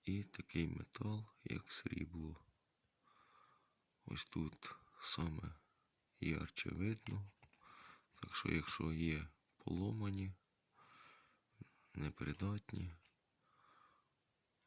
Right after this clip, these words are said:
не спішіть їх викидати, в них доволі велика кількість срібла.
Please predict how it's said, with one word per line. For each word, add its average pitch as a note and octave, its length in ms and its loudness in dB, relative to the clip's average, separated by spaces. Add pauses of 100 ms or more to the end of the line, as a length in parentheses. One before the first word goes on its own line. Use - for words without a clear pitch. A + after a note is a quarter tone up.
(120)
не D2+ 120 0
спішіть - 560 6
їх - 160 -2
викидати, G2+ 760 0 (280)
в - 100 -4
них D#2 360 0
доволі F2+ 560 0 (1080)
велика E2 440 2
кількість - 520 2
срібла. D2+ 520 0